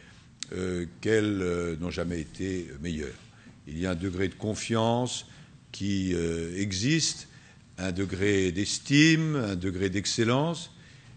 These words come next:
Et le fait que le président de la République française ait, euh, souhaité, euh, accueillir ce matin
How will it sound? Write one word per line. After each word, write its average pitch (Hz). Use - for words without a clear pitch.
Et 107
le 95
fait -
que 113
le 92
président 110
de 104
la 98
République 98
française 101
ait, 92
euh, 78
souhaité, 98
euh, 87
accueillir 98
ce -
matin 107